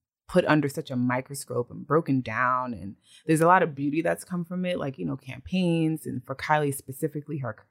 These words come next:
cosmetics. But if you just really look at, like, a sense of peace and happiness and love and genuine joy,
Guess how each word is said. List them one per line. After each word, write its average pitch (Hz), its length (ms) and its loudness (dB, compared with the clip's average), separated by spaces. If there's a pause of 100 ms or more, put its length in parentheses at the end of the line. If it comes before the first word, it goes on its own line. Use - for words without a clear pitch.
cosmetics. 165 880 0 (420)
But 156 140 2
if 147 140 0
you 175 100 -2
just 165 220 -6
really 156 240 0
look 143 240 -4
at, 143 260 -2
like, 139 160 -10
a 135 40 -8
sense 139 280 -4
of 139 160 -12
peace 185 420 0
and 143 160 -4
happiness 185 720 0
and 127 200 -4
love 190 580 2
and 131 260 0 (360)
genuine 190 840 4
joy, 226 800 -2